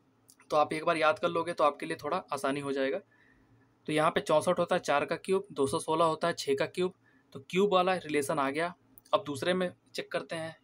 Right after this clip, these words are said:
क्या ये फॉलो हो रहा है। एक सौ पच्चीस है और यहाँ पे दिया है तीन सौ तिरालीस। एक सौ पच्चीस आपका पाँच का क्यूब होता है, तीन सौ तिरालीस होता है आपका सात का क्यूब। तो यहाँ पे क्यूब वाला रिलेशन तो फॉलो हो रहा है।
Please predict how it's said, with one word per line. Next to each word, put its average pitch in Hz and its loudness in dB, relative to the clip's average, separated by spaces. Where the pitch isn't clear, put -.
क्या 156 -4
ये 151 -2
फॉलो 147 -2
हो 175 -2
रहा 202 2
है। 120 -4
एक 143 2
सौ 180 -2
पच्चीस 185 -4
है 214 0
और 151 -2
यहाँ 147 0
पे 160 -4
दिया 156 -2
है 170 -2
तीन 151 -4
सौ 180 -2
तिरालीस। 123 0
एक 143 0
सौ 196 2
पच्चीस 185 -2
आपका 175 0
पाँच 131 0
का 160 -12
क्यूब 170 -8
होता 165 -4
है, 160 -6
तीन 147 0
सौ 190 2
तिरालीस 175 0
होता 165 0
है 170 0
आपका 165 0
सात 123 -2
का 147 0
क्यूब। 143 -8
तो 151 -4
यहाँ 143 4
पे 175 -2
क्यूब 165 -4
वाला 165 6
रिलेशन 151 -4
तो 151 0
फॉलो 143 4
हो 160 2
रहा 165 0
है। 170 -8